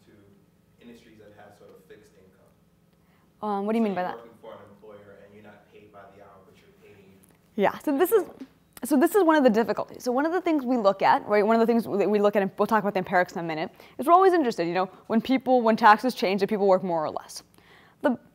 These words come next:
Speaker 2: general answers for most primary earners, the answer is they don't really change their hours. And that's partly because we think to some degree, you don't get to go freely choose your hours,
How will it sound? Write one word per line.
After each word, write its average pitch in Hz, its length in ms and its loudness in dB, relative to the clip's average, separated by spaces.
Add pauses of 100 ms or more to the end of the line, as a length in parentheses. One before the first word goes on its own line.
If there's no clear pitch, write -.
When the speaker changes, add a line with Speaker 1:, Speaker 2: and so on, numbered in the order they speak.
(160)
Speaker 2:
general 320 460 2
answers 294 420 -2
for 240 100 -2
most 226 480 -2
primary 233 480 0
earners, 196 500 -2 (680)
the - 80 -6
answer 285 200 0
is 294 60 2
they 277 80 4
don't 254 140 0
really 233 160 -2
change 196 320 -6
their 170 100 -2
hours. - 480 -12 (540)
And 240 100 -2
that's 269 120 0
partly 330 340 4
because 262 420 0
we 240 120 0
think 247 200 -2
to 226 80 -4
some 240 220 0
degree, 220 480 -2 (500)
you 285 100 4
don't 403 120 4
get 403 100 2
to 392 80 0
go 311 140 2
freely 233 320 -2
choose 202 340 -4
your 170 80 -2
hours, - 500 -12